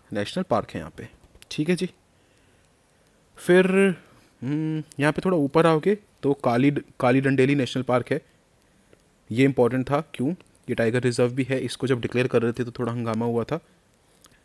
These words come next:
And then उसके ऊपर यहाँ पे मोलम नेशनल पार्क है।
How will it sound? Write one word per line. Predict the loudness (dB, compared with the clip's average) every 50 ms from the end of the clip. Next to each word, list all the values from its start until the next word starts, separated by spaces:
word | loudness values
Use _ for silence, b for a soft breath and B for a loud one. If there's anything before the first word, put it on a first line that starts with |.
| b b b b -6
And | -4 -2
then | 0 0 0
उसके | -2 -2 -2 0 0
ऊपर | 0 0 -2 -2
यहाँ | -2 -4 0 0
पे | 0 0 b b b b b b b b _ -2
मोलम | 0 2 2 2 2
नेशनल | 0 -2 -4 -6 -6 -8 -8
पार्क | -6 -4 -4 -4 -6 -8
है। | -12 -18